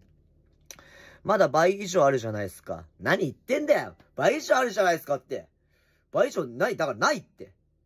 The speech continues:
すぐだって。倍々ゲームでどんどんどんどん俺がな、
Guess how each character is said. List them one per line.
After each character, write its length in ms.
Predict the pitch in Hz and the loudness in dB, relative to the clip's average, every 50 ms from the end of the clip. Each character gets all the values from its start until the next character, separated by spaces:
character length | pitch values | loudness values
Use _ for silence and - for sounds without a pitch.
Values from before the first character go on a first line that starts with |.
| _ _ - | _ _ -20
す 240 | 95 - - - 277 | -16 -14 -10 -10 -2
ぐ 120 | 226 190 | -2 0
だ 100 | 131 156 | 0 0
っ 60 | 165 - | -2 -4
て。 180 | _ - - - | _ -20 -10 -4
倍 180 | 139 170 196 | 0 0 0
々 160 | 220 226 240 208 | 0 0 -4 -6
ゲ 160 | 190 226 233 | -4 -6 -6
ー 40 | 214 | -6
ム 80 | 156 | -6
で 60 | 117 110 | -8 -6
ど 140 | - 180 | -4 -4
ん 60 | 196 190 | -4 -4
ど 100 | 143 120 | -6 -8
ん 40 | |
ど 100 | 123 143 | -8 -8
ん 60 | 147 127 | -8 -8
ど 60 | 110 | -6
ん 40 | 101 | -6
俺 120 | 120 143 | -4 0
が 120 | 151 151 | 0 -2
な、 100 | 143 147 | -2 -2